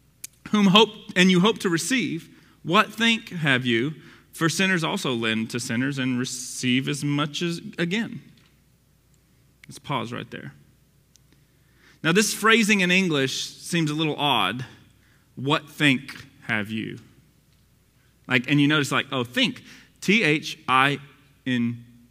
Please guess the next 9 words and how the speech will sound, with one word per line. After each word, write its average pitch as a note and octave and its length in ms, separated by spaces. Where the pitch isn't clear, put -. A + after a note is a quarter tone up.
K. - 120
I - 840
had G#2+ 100
to A#2 60
think A2 200
about - 180
spelling A2 320
that. G#3+ 720
<laughs> - 80